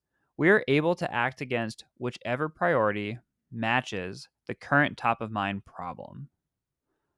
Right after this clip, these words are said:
What we likely have to sacrifice on maximum potential impact, we can more than make up for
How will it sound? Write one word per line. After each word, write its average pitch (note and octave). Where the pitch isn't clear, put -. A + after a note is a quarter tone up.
What D3
we D#3
likely D3
have C#3
to C3+
sacrifice D3
on A2+
maximum C3
potential A#2+
impact, C#3
we D3
can D3+
more C#3+
than C3+
make A#2
up A2+
for D3+